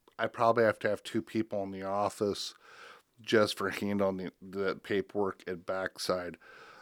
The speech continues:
of it. And, and realistically, no, because you're not able to follow up on, on stuff. You know, we do estimates, go into Service Titan, "Hey, we quoted Missus Jones on Tuesday a, a chimney liner."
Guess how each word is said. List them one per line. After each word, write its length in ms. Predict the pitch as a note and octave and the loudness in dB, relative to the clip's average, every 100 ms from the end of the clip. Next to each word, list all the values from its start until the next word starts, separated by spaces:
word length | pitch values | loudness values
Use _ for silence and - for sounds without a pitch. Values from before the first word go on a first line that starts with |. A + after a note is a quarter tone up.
| _ | _
of 200 | F#2 F2+ | 0 0
it. 180 | E2+ - | 0 -4
And, 260 | G2+ G2 F#2 | -2 -4 -4
and 160 | G#2+ G2 | -6 0
realistically, 600 | G2+ G#2+ G#2 G#2 - G2+ | 4 6 4 2 0 -4
no, 260 | F#2 G2 G#2+ | 0 2 2
because 400 | A2 - G2+ F2 | 2 -2 -2 -4
you're 100 | F#2+ | -6
not 240 | F#2+ G2+ | -2 2
able 220 | G2+ F#2+ F#2 | 4 4 2
to 60 | |
follow 520 | F2+ - G2+ G2 F#2 F#2 | 0 0 2 2 2 4
up 320 | G2+ A#2+ - - - - | 4 4 0 -20 -20 -8
on, 300 | G2+ F#2 F#2 - | -4 -2 -4 -6
on 220 | F#2 F#2 | -8 -8
stuff. 480 | - - F#2 F2+ - - - - - | -4 -2 -2 -4 -10 -20 -20 -18 -8
You 120 | G2+ | -6
know, 200 | F2+ E2 _ _ _ A2+ A2+ - | -4 -8 _ _ _ -20 -18 -2
we 140 | B2 | 0
do 200 | G2+ G#2 | 2 4
estimates, 600 | G2 G2 - - G2+ - - - - - - | 4 4 0 0 0 0 -14 -20 -20 -10 0
go 120 | A2+ | 0
into 120 | F#2 | 2
Service 360 | - A#2+ A#2 - | 2 2 2 0
Titan, 280 | G2+ G2 | 0 0
"Hey, 200 | - A2 | 0 0
we 120 | G2+ G2+ | 0 0
quoted 360 | - A2+ G2+ | 2 2 2
Missus 380 | G#2 G#2 G#2 F#2+ | 0 -2 -2 -2
Jones 360 | G2+ G#2+ G#2+ G2+ | 0 0 2 0
on 180 | F#2+ | -2
Tuesday 720 | - A2 G#2+ G#2 G#2+ G#2 G2+ F#2 | -2 0 0 2 4 6 4 2
a, 160 | - | -2
a 60 | G#2 | -6
chimney 360 | - A#2+ A2+ | -2 0 0
liner." 380 | F2+ E2 D#2+ D2 | 0 -4 -6 -12